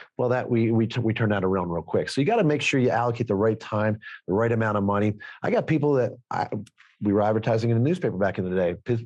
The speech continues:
Pittsburgh Post-Gazette, to run a, uh, quarter page ad, and I'm gonna give you a copy of the, you know, a version of that ad,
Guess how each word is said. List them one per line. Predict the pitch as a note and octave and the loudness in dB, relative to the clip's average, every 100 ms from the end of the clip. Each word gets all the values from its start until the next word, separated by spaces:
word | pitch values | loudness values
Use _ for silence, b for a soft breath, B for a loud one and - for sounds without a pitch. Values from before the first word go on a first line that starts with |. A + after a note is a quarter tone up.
| - | -4
Pittsburgh | C#3+ C#3 C3 C3 B2 | -4 -2 -2 -2 -2
Post-Gazette, | - C3 B2+ B2+ G#2 A2 - B B B | -2 -2 0 -2 0 0 -2 B B B
to | - | -2
run | A2 B2+ D3 D#3+ E3 D#3+ | 0 2 0 0 -2 0
a, | A#2 A2+ A2 A2 B B - | 0 2 0 -4 B B -6
uh, | E2+ E2+ | -4 -4
quarter | - C#3+ E3+ | -2 0 0
page | E3+ D#3+ D3 C#3 | 0 2 2 2
ad, | A2+ A2 A2+ A#2 - | 0 2 0 -2 -6
and | G2+ | -4
I'm | G#2 B2 | 0 2
gonna | A#2+ | 2
give | A#2+ | 2
you | B2 | 2
a | |
copy | - A#2+ A#2+ | 0 -2 0
of | G#2+ | 2
the, | A2 | 2
you | F2+ | 0
know, | G#2 G2 D#2+ | 2 2 0
a | |
version | F#2 A#2 B2 A2 | 0 0 2 0
of | G2 | 2
that | G2+ G2+ | 2 2
ad, | A#2 G#2 | 2 2